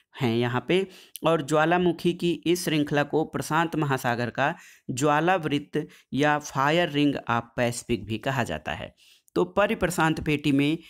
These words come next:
विश्व में सर्वाधिक ज्वालामुखी पाए जाते हैं। अगला प्रश्न है दोस्तों लेबेनसरम, देखिए एक महत्वपूर्ण है, लेबेनसरम की संकल्पना किसके द्वारा प्रस्तुत की गई है? तो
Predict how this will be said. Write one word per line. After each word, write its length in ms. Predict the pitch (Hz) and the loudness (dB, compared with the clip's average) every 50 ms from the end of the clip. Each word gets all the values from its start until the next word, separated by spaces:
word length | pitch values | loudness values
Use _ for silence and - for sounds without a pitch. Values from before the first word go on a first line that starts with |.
| - _ - | -20 _ -2
विश्व 280 | 151 170 170 - 165 151 | -2 -2 0 0 0 0
में 140 | 143 143 | 2 0
सर्वाधिक 640 | 143 - 135 123 123 120 117 117 110 120 139 135 139 | 0 -2 -4 -2 0 0 -2 -2 -2 -2 -4 -4 -2
ज्वालामुखी 540 | 131 127 120 113 110 107 101 95 - - 147 | -2 -2 -2 0 -2 -2 -4 -6 -6 -8 -6
पाए 260 | - 147 131 113 101 | -4 -4 -4 -4 -6
जाते 280 | - 73 - - - | -8 -12 -12 -14 -14
हैं। 200 | - - - - _ _ _ _ _ _ _ - - - - - _ _ | -12 -12 -14 -14 _ _ _ _ _ _ _ -20 -20 -20 -20 -20 _ _
अगला 260 | - 156 160 180 208 208 | 0 2 2 2 2 2
प्रश्न 300 | 196 190 196 175 196 185 | 2 0 0 2 2 2
है 100 | 190 180 | 4 4
दोस्तों 480 | 190 185 180 180 185 196 208 220 226 - - - - - _ - | 4 2 2 2 2 2 2 2 0 -4 -8 -18 -20 -6 _ 2
लेबेनसरम, 1000 | 160 175 180 185 180 185 185 185 185 185 185 - 185 180 180 175 151 117 98 101 - _ _ - | 2 4 4 4 4 4 4 4 4 2 2 2 2 4 4 4 2 0 -2 -6 -12 _ _ -2
देखिए 460 | 139 135 127 - 117 101 85 - - - | -2 -2 0 0 -2 -4 -4 -4 -4 0
एक 240 | - 143 147 147 | 0 0 2 2
महत्वपूर्ण 580 | 151 147 143 147 143 147 151 139 - 170 185 180 | 2 2 2 2 0 0 -2 0 2 2 2 2
है, 200 | 165 165 170 175 | 2 2 2 2
लेबेनसरम 640 | 170 151 147 143 135 147 143 143 139 - - 170 175 | 2 2 2 2 2 2 0 0 0 -2 0 0 0
की 120 | 175 175 170 | 0 0 -2
संकल्पना 680 | - 165 156 151 160 156 147 - 147 151 170 175 185 - - - - _ _ _ | -2 -4 -4 -2 -2 -4 -2 0 0 2 2 0 0 -4 -12 -20 -20 _ _ _
किसके 420 | - 180 185 185 185 - 208 202 196 | -2 0 0 -2 -2 -2 0 0 0
द्वारा 420 | 120 143 127 107 104 107 95 - - _ _ _ _ | 0 0 -2 0 -2 -4 -6 -8 -12 _ _ _ _
प्रस्तुत 380 | 143 160 151 - - 131 - - | -2 -2 0 -2 -4 -6 -6 -4
की 160 | - 101 85 | -6 -6 -4
गई 200 | 82 71 71 - | -4 -6 -6 -8
है? 220 | 98 62 - - _ _ _ _ _ _ _ | -10 -12 -12 -14 _ _ _ _ _ _ _
तो 340 | 170 185 208 214 214 - - | 2 4 4 2 0 -2 -10